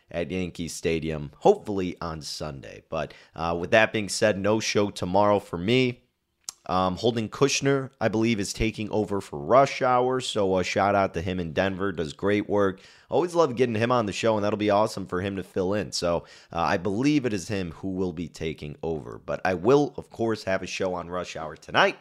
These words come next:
five to six P M Central Time, live out of the Bet Rivers Sportsbook per usual, Marquee Sports Network tonight because no Cubs game. Aside from that, V S I N dot com,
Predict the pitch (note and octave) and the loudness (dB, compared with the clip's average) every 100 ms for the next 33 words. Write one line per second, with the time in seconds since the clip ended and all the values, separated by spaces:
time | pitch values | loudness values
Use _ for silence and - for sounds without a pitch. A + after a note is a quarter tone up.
0 | _ B2+ B2+ D#3 G2 D2+ - D#2+ - D2 | _ 2 4 2 -2 -6 -4 -4 -6 -8
1 | C#2+ C2 G2+ G2 - G2 - G#2+ G#2+ G#2+ | -8 -4 -2 -2 -4 -6 -2 2 2 0
2 | - - - - A#2 F#3 G#3 F3+ E3 D3 | -10 -18 -18 -2 6 6 8 4 2 4
3 | D3 C#3 C3+ A#2+ - - G#2 - G2+ G2 | 2 2 -2 -2 -4 -2 -2 -2 -4 -4
4 | - E2+ A#2 A2+ A#2+ A#2 - - D#2 D#2 | -6 -4 -4 -2 -2 -4 -6 -10 -8 -8
5 | - D2+ - D#2+ D2 G2+ A2+ - A2 G2+ | -10 -12 -8 -8 -6 0 0 2 -2 -2
6 | G#2+ G#2 G#2+ G2 - E2+ F2+ F#2 - A#2+ | 0 0 0 -4 -6 -4 -2 -2 4 4
7 | A#2+ G2 C3+ C3 - _ _ - - F3 | 4 2 2 2 -6 _ _ -12 2 6
8 | F#3 F#3 C#3 C3 C3+ C#3+ A#2 F2+ C#3+ C#3+ | 8 6 -4 -4 -2 -2 -4 -8 -6 -6
9 | C#3+ C3+ C3+ B2 A#2 A#2+ A#2 B2 C3 | -6 2 6 6 4 2 0 0 -6